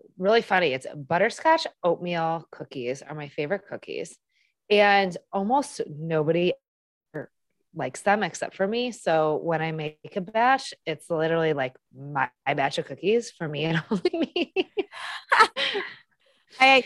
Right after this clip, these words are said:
Speaker 2: I make a certain one like that for Christmas and no one likes them. I'm like, "Well, these are for me then."
Speaker 1: Yeah.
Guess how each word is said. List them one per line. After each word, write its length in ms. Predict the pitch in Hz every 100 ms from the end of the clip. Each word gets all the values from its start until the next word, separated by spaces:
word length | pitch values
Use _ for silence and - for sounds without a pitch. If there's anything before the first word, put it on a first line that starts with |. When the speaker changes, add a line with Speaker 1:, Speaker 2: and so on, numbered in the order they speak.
| - -
Speaker 2:
I 140 | 247
make 180 | 254 254
a 80 | 226
certain 240 | - 226
one 160 | 202 202
like 160 | 185 185
that 240 | 185 -
for 120 | 202
Christmas 440 | 185 196 - 180 -
and 160 | 180
no 140 | 180 180
one 140 | 185
likes 260 | 170 160 -
them. 160 | 151
I'm 80 | 156
like, 160 | 165 175
"Well, 200 | 202 269
these 180 | 247 214
are 80 |
for 160 | 180 156
me 100 | 90 -
then." 840 | - _ - - - 175 - 214
Speaker 1:
Yeah. 380 | 311 415 233